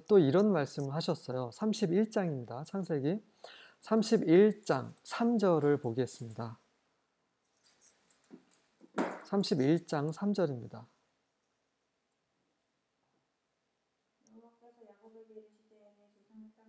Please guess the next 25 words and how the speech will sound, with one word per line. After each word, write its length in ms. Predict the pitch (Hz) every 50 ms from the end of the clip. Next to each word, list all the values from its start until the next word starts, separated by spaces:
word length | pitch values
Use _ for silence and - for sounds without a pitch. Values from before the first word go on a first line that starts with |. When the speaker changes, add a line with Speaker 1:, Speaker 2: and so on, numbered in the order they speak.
| 220 208
Speaker 2:
내 60 | 196 190 190
족속 280 | _ _ _ _ 220 214 214 202 202 202
위로 140 | 202 202 196 196 190
돌아가라. 480 | 185 185 185 185 185 180 180 180 180 180 180
내가 160 | 175 180 185 185 185
너와 240 | 180 180 180 185 190
함께 320 | 190 196 202 _ 196 180
있으리라 560 | 170 _ _ _ _ _ 190 180 180 185 190 180
하신지라. 400 | _ _ _ _ 175 175 185 185 180 _ _ _ _ _ _ _ _ _ _ _ _ _
Speaker 1:
네, 320 | - 143 139 131 127 135 - - - - - - - -
라반의 680 | - 139 143 151 175 196 247 240 240 233 226 233 240 233
심기가 680 | 233 - 254 269 262 240 226 214 202 208 208 214 208 202
이제 420 | 170 139 127 - 147 143 135 139
불편해진 960 | - - 135 - - 175 160 156 151 151 147 143 139 135 - - - 139 139
거죠. 640 | 143 151 139 127 - 139 147 165 175 170 135 117 131 - _ _ _
그랬을 760 | _ - - 151 170 185 190 175 - - - - - 190 185 175
때 220 | 185 - - 226
하나님께서 720 | 240 247 247 240 233 233 226 220 208 214 - 156 143 147 143
이제 160 | 123 131 123
야곱에게 480 | 120 120 131 143 131 131 131 139 143 - - - - - _
"이제 140 | 156 185 208
고향으로 380 | 196 202 165 170 202 220 233 226
돌아가라. 580 | 226 - 147 175 185 175 160 127 131 160 196 202 - _ _ _ _ _ _ _
네 120 | - 156
아버지, 600 | 139 113 117 123 143 190 180 170 - 180 165 170